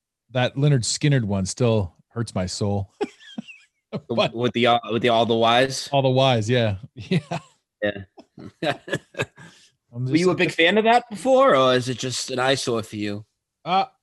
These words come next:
Speaker 1: I was a, I was a, I was, I'm, I'm a fan of Leonard Skinner. Um,
Speaker 2: Yeah.
Speaker 1: and I can't, I look at that and I can't see, uh, it, it, when you see eyesore, I, I, I'm gonna say yes. That to me is, that's not Leonard Skinner. <laughs> Like, what is that? What am I looking at?
Speaker 2: Why,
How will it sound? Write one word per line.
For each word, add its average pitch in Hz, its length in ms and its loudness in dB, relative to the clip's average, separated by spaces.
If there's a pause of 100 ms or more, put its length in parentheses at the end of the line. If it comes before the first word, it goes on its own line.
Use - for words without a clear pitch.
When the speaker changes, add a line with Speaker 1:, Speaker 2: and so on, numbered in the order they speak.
(100)
Speaker 1:
I 208 160 0
was 269 240 -4
a, 247 100 -10 (100)
I 196 180 -2
was 233 180 -6
a, 220 60 -10 (360)
I 165 80 -6
was, 196 140 -4
I'm, 175 100 -2
I'm 170 140 2
a - 20 -8
fan 208 200 2
of 147 120 2
Leonard 143 220 2
Skinner. 175 320 0 (760)
Um, 107 460 2
Speaker 2:
Yeah. 165 140 -4 (260)
Speaker 1:
and 143 120 2
I 143 80 4
can't, 170 320 0 (160)
I 143 140 2
look 143 240 2
at 170 140 0
that 104 240 -2
and 120 100 -2
I 120 80 2
can't 147 340 -2
see, 151 540 -2
uh, 113 120 -8 (140)
it, 127 160 -12
it, 131 200 -2 (360)
when 135 160 -2
you 143 60 4
see 185 160 0
eyesore, 127 400 0
I, 113 180 -2 (140)
I, 117 80 0
I'm 113 220 2
gonna 117 160 2
say 117 140 -2
yes. 143 260 0
That 120 180 -8
to - 80 -12
me 120 200 -2
is, 113 200 -4 (800)
that's - 180 -4
not 175 160 0
Leonard 98 200 -4
Skinner. - 360 -2
<laughs> - 40 -8
Like, 113 100 -4
what 143 140 2
is 180 100 -4
that? 87 240 -10
What 117 100 -4
am 147 80 0
I 143 60 2
looking 135 280 0
at? - 20 -2
Speaker 2:
Why, 151 140 2